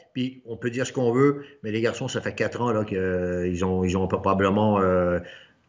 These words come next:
presque trente jours de moins de récupération que les autres. Et il arrive un moment où, euh, que tu le veuilles ou pas, ça, ça, ça, ça te rattrape. Et puis, une fois n'est pas coutume,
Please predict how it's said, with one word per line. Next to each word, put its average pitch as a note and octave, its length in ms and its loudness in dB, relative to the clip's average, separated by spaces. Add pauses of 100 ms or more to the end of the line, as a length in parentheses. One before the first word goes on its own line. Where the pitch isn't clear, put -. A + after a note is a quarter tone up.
(120)
presque - 340 -2
trente A#2 260 0
jours A2+ 200 2
de G#2+ 100 2
moins A2 300 2
de G#2 100 -2
récupération G#2 680 -4
que G#2 120 -6
les F#2+ 160 2
autres. A2 220 2 (240)
Et G2+ 80 -4
il G2 80 2
arrive G#2+ 220 2
un G#2 80 2
moment G#2 360 0
où, F#2 380 0
euh, E2+ 160 -8
que - 80 -6
tu - 160 -4
le G2+ 100 4
veuilles G#2 200 4
ou G2+ 100 2
pas, G2+ 260 0
ça, F2 220 -6
ça, F2+ 220 -6
ça, - 160 -6
ça - 160 -6
te - 100 -8
rattrape. - 560 -2 (400)
Et B2+ 160 2
puis, D3+ 480 2 (880)
une C3 120 -4
fois D3+ 180 2
n'est D3 80 2
pas C3+ 120 -2
coutume, C3 440 -2